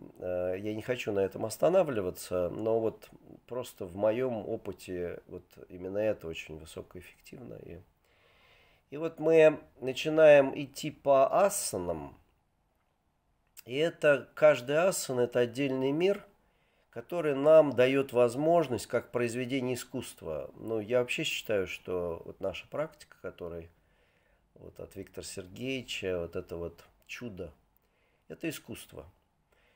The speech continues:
Это не, ну, для меня это не имеет никакого отношения к физкультуре, к спорту. Хотя я, э, каждый день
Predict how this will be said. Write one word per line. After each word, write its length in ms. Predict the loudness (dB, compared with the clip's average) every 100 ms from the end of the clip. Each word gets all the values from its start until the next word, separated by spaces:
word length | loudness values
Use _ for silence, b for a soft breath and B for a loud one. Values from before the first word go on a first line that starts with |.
| _
Это 220 | -16 -8 -4
не, 580 | -2 0 0 0 0 -2 -8
ну, 260 | -6 -4 -4
для 180 | -4 -4
меня 500 | -2 0 4 8 8
это 280 | 6 0 -8
не 200 | -4 -2
имеет 300 | -4 -4 -8
никакого 480 | -6 -6 -4 -4 -4
отношения 520 | -4 -6 -6 -8 -8
к 40 |
физкультуре, 760 | -12 -16 -12 -14 -12 -12 -10 -12
к 80 | -16
спорту. 720 | -16 -10 -10 -10 -12 -12 -14 _ _ _ _ _ _ _ _
Хотя 400 | -16 -12 -6 -6
я, 640 | -4 0 4 4 4 0 -10 _ _ _ _ _ _
э, 280 | -20 -18 -20 _ _ _
каждый 420 | -4 -4 -4 -10 -12
день 440 | -10 -6 -6